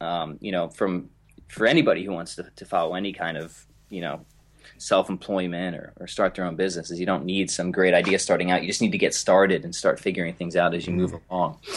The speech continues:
Speaker 1: But my vision now is definitely minimalism. So I, I, I often say that I'm the guy who can help you reach your goals by doing the least amount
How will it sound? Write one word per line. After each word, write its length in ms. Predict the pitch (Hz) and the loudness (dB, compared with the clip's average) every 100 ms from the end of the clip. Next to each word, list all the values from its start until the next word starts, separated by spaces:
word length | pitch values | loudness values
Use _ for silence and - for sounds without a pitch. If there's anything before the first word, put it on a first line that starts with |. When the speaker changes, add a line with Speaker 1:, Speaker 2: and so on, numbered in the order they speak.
| - - | -8 0
Speaker 1:
But 100 | 127 | 4
my 100 | 156 | 6
vision 300 | 175 262 190 | 6 6 6
now 200 | 139 135 | 6 4
is 100 | 107 | 2
definitely 480 | 127 120 123 117 101 | 0 0 -2 -6 -6
minimalism. 680 | 98 104 95 85 - 78 - | -4 -4 -6 -8 -10 -16 -2
So 120 | 117 | 2
I, 100 | 123 | 4
I, 160 | 120 | 4
I 120 | - 127 | 2 4
often 280 | 147 147 123 | 2 2 -4
say 200 | 131 113 | -4 0
that 120 | 113 | 2
I'm 160 | 147 | 2
the 60 | 160 | 2
guy 500 | 123 117 117 113 - _ - - - _ | 4 6 6 4 -2 _ -20 -20 -20 _
who 80 | - | -10
can 180 | 127 110 | -4 -2
help 240 | 147 135 | 0 0
you 120 | 143 113 | -2 -6
reach 220 | 120 113 | -8 -8
your 100 | 113 | -6
goals 260 | 107 104 107 | -4 -4 -2
by 120 | 101 | -4
doing 240 | 107 101 | -4 -8
the 60 | 95 | -10
least 440 | 101 135 175 - | -4 0 2 0
amount 360 | 127 110 107 | 0 2 0